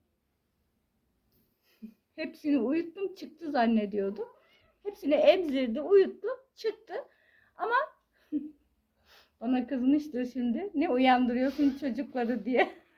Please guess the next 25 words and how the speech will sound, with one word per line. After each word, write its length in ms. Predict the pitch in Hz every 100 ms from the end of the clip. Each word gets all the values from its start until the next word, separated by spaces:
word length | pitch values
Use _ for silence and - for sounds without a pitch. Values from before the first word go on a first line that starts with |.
| _ _ _
<laughs> 560 | _ _ _ _ _ 240
Uyumayanın 540 | 262 269 254 269 294
yanına 320 | 240 240 254
giriyor 360 | 214 233 233 330
emzirmeye. 840 | 220 233 196 226 220 208 180 - _ _ _
<laughs> 60 | 262 - _ _ _ _ _ _ _ _ _ _
Hadi 280 | 277 254 -
gel 280 | 262 262 254
bak, 260 | 330 -
gelmişken, 560 | 233 240 240 349 - -
anneyi 460 | - 226 240 240 240
bulmuşken 520 | 247 320 - 262 262
al. 200 | 262 269 - _ _ -
Bunu 180 | 262 277
da 60 | 226
uyut. 400 | 202 262 - _ _ _ _ _ _
<laughs> 760 | 277 - 302 330 - 339 - - 415 _ _ _ _ _ _ _ _ _ _ _ _ _ _ _ _ _ _ _ _ _ _ _ _ _ _ _ _ _ _ _ _ _ _
Dudu 220 | 381 381 294
bana 160 | 349
hiç 300 | 427 427 -
kızma. 640 | 453 427 359 302 415 - -
Ben 160 | 330
uyandırmadım. 840 | 339 349 370 381 440 381 294 302 -
Kendi 280 | 508 523 554
uyanmış. 680 | 403 247 220 196 226 - -